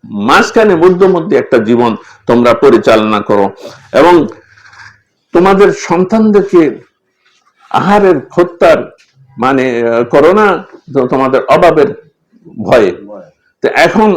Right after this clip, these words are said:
আমাদের সমাজে এই যে পশ্চিমারা, আমাদের ইসলামের শত্রুরা যেটা ঢুকাই দিয়েছে পারি-, পরিবার পরিকল্পনার নাম দিয়ে, আমাদের সমাজের মধ্যে একদিকে অশ্লীলতার বিস্তার ঘটিয়েছে, আর পরিবার কল-,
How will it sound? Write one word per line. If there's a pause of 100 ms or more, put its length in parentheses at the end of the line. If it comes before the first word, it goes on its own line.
আমাদের
সমাজে
এই
যে
পশ্চিমারা,
আমাদের
ইসলামের
শত্রুরা
যেটা
ঢুকাই
দিয়েছে
পারি-,
পরিবার
পরিকল্পনার
নাম
দিয়ে, (300)
আমাদের
সমাজের
মধ্যে (240)
একদিকে
অশ্লীলতার
বিস্তার
ঘটিয়েছে, (320)
আর
পরিবার
কল-,